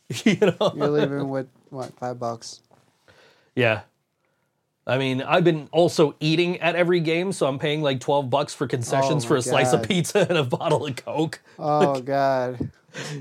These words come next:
Speaker 1: yeah.
Speaker 2: I'm mad they don't sell Pepsi.
Speaker 1: I know, I know. I'm mad they don't have souvenir cups anymore.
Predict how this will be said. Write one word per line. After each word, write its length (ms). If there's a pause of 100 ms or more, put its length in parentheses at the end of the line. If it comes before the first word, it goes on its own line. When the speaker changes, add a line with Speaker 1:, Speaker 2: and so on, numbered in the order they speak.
Speaker 1:
yeah. 640 (800)
Speaker 2:
I'm 160
mad 200
they 100
don't 180
sell 200
Pepsi. 500 (280)
Speaker 1:
I 240
know, 320
I 80
know. 380 (400)
I'm 180
mad 180
they 60
don't 160
have 160
souvenir 460
cups 340
anymore. 540